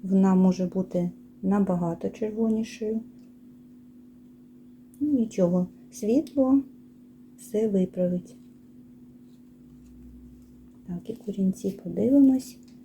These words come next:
Ось тут бачу, трошки є. Тут більш, ніж у всіх корінця я бачу. Але все одно я, мабуть, буду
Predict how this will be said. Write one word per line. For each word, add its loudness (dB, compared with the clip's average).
Ось -10
тут -6
бачу, -2
трошки -8
є. 0
Тут -6
більш, -2
ніж -2
у -4
всіх -6
корінця -2
я -2
бачу. -6
Але 0
все 0
одно 6
я, 2
мабуть, 0
буду 2